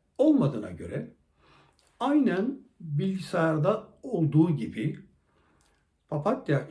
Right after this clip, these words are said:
şekli bir programa göre meydana gelmektedir. Şekildeki intizam,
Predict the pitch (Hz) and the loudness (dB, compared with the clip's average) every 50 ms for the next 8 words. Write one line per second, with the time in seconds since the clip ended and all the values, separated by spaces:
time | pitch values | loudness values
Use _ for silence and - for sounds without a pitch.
0 | - - - - - - 135 - - - 120 135 175 233 277 277 - - _ _ | -18 -20 -20 -12 -8 -6 -6 -6 -6 -4 -4 -2 -2 -2 -2 -6 -8 -14 _ _
1 | _ _ _ - 156 131 135 135 143 151 151 143 - - - _ _ _ _ _ | _ _ _ -12 -4 0 2 4 4 2 2 -2 -6 -10 -18 _ _ _ _ _
2 | _ _ _ _ _ - 147 156 165 160 156 151 214 233 202 156 131 113 104 - | _ _ _ _ _ 0 4 4 4 4 4 2 2 2 2 0 0 -2 -4 -6
3 | - - - _ _ _ _ _ _ _ _ _ - 120 113 113 104 98 92 95 | -12 -14 -20 _ _ _ _ _ _ _ _ _ -10 -10 -8 -8 -8 -10 -10 -12
4 | 95 92 87 - _ _ _ _ _ _ _ - - - - - - - - - | -14 -14 -18 -20 _ _ _ _ _ _ _ -10 -10 -8 -10 -12 -12 -16 -18 -18
5 | - - - - - - - _ _ _ _ _ _ _ _ _ _ _ _ _ | -16 -16 -18 -18 -18 -20 -20 _ _ _ _ _ _ _ _ _ _ _ _ _
6 | - - _ _ - - _ _ _ _ _ - - - 170 143 202 185 165 185 | -20 -20 _ _ -20 -20 _ _ _ _ _ -12 -6 -4 -4 -4 -2 -2 -2 -2
7 | 165 147 - 190 156 - - - - 143 127 - 135 120 113 117 123 156 214 - | -2 -2 0 0 -2 -2 -2 -4 -4 -4 -2 -2 -4 -4 -4 -2 -2 -2 -2 -4
8 | - | -8